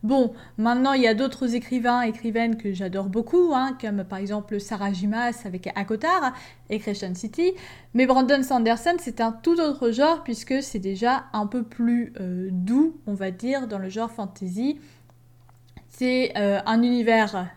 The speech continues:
très complet qu'il crée, hein, bien sûr, mais, euh, c'est soft. Il n'y a aucune scène, euh, spicy et ça fait moins young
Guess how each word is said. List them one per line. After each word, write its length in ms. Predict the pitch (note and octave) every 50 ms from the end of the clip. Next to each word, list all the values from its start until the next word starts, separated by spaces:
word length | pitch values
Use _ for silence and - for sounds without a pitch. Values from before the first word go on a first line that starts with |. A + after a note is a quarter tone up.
| - - _ -
très 200 | - - D4 C#4+
complet 340 | C#4+ A3 G#3 G3+ C4 D#4 G4+ - - - - - - -
qu'il 220 | - A3 F#3+ G3
crée, 420 | - - - G3 G3 B3+ E4+ E4 B3+
hein, 160 | B3 C4+ C#4 A3+
bien 160 | F3+ F3 E3+
sûr, 400 | - - - - E4+ D#4+ C4+ A#3 - - - - - - - -
mais, 400 | G#3+ A3 A#3 C4 D4+ E4 - - -
euh, 120 | G#3+ G#3+ G#3
c'est 300 | G#3 - - C4+ C4+ C4
soft. 460 | B3+ - - A#3 G3 F#3 - - -
Il 140 | F3 F3 F3
n'y 60 | E3+
a 380 | E3+ F3 F3 F3 F3 F3 F3 -
aucune 460 | - A3+ A3 - - B3 A#3+ A#3 G#3
scène, 460 | G3+ G3+ - A#3 A3 A3 A3+ A3+ G#3+
euh, 140 | G3 F3+ F#3
spicy 840 | F3+ - - - F#3+ F3+ G3+ - - - C#4 C#4+ D4+ D4+ - D4 -
et 300 | - A#3 A#3+ B3+ C4 C4+ C4+ - - - - -
ça 240 | - - - A#3 A3+
fait 200 | A3+ - B3+ A#3+
moins 640 | A#3+ A#3 A#3+ A#3+ B3 B3 B3 C4 C4+ C#4+ D4+ E4 E4 - - - -
young 420 | A3 G#3+ A3+ C#4 D4 C#4+ B3 A#3